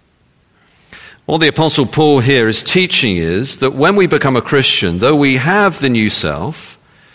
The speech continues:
we still have the, the vestiges, the remains of the old self with us.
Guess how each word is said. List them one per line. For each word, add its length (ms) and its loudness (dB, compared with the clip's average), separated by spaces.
we 160 0
still 380 2
have 640 0
the, 360 0
the 400 -4
vestiges, 800 -2
the 100 0
remains 480 0
of 100 -6
the 160 0
old 420 0
self 440 -6
with 240 -2
us. 420 -16